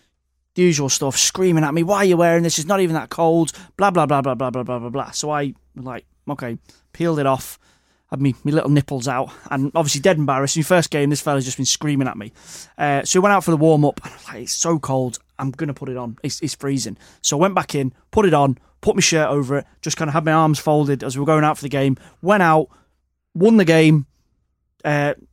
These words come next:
the, <laughs> the fella came back in at the end of the game, "Well played, well played, well played." And he grabbed me, shook my hand, and only then did he realise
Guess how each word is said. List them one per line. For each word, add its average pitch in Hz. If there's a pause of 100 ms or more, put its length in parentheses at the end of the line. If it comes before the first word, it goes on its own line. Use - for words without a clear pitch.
the, 139
<laughs> 151
the 160
fella 190
came 170
back 160
in 165
at -
the 143
end 147
of 143
the 143
game, 147 (260)
"Well 208
played, 175
well 190
played, 160
well 170
played." 143 (280)
And 151
he 147
grabbed 170
me, 147 (340)
shook -
my 180
hand, 156
and 147
only 185
then 175
did 151
he 147
realise 143